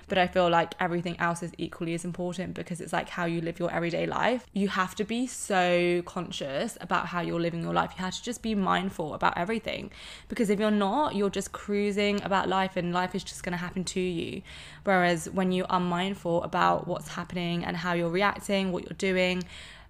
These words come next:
life happens for you. I mean, I believe that life is always happening for you, but when you really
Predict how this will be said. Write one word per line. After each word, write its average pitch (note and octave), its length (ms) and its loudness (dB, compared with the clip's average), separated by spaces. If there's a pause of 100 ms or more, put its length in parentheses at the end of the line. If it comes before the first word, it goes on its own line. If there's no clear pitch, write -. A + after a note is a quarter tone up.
life F#3 460 4
happens F3 560 -4
for F3 400 -2
you. F#3 460 0 (280)
I F#3+ 40 2
mean, G3 240 4
I G3 140 8
believe G3 240 2
that F3 160 4
life E3+ 200 2
is E3+ 160 -6
always E3+ 300 0
happening E3+ 320 -6
for F3 200 -2
you, G3+ 380 0
but D#3 480 0
when F3+ 180 0
you F3+ 140 0
really F#3 560 4